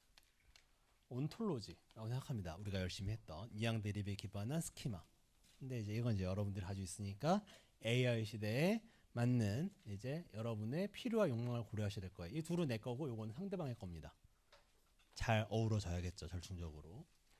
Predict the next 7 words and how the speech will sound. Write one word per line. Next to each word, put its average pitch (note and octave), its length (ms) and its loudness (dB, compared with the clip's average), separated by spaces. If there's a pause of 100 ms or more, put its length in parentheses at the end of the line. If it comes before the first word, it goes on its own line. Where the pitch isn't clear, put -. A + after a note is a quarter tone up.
(480)
그래서 E3+ 180 0
제가 E3+ 280 10
이제 D#3 140 8
마지막으로 D#3+ 920 8
드리고 C#3 220 4
싶은 D3 200 0
얘기는 A#2 500 2